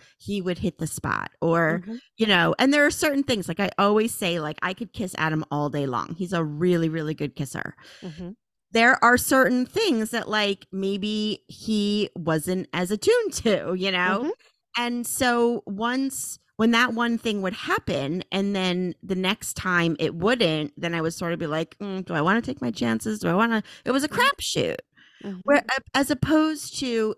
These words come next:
Speaker 1: if you can communicate every single time and say, "Hey, that was working for me last time, but th-, tonight it's just not, that's not working for me." Like, let's, then you can have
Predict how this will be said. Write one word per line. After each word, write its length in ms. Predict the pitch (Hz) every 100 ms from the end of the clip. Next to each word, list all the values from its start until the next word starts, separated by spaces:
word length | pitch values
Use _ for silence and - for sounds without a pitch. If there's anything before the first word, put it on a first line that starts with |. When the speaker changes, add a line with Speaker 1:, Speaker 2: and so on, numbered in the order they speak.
| -
Speaker 1:
if 260 | 226 -
you 80 | 247
can 220 | 233 254
communicate 640 | - 233 233 233 233 202 -
every 260 | 220 214 226
single 300 | - 208 202
time 260 | - 247
and 100 | 214
say, 200 | 196 208
"Hey, 400 | 240 277 226 165 - - - -
that 120 | 302
was 160 | 339
working 220 | 269 240 233
for 100 | 220
me 140 | 185
last 400 | 151 143 175 -
time, 500 | 254 254 247 247 262 - _ _
but 180 | - 220 - 196
th-, 160 | - 185
tonight 340 | - 226 226 226
it's 100 | 190
just 220 | 190 185 -
not, 180 | 151 - -
that's 260 | 170 165
not 220 | 170 156 -
working 260 | 147 92
for 120 | - 113
me." 240 | 85 98
Like, 300 | 104 160 151 -
let's, 320 | 170 - - - - _ _ _ _
then 360 | 196 247 254 254
you 160 | 254 269
can 360 | - 269 254 - _ -
have 360 | - 240 254